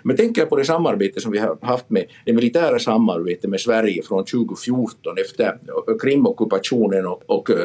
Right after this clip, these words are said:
Don-, kriget i Donbass, så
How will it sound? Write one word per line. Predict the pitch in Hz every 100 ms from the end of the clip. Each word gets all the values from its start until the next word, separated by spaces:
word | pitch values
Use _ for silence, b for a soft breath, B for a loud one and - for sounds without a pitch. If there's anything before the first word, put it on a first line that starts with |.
| 85
Don-, | 101 127 123 117
kriget | - 143 127 98 104
i |
Donbass, | 98 107 113 - 110 98 - 98 123 - b b _
så | - 156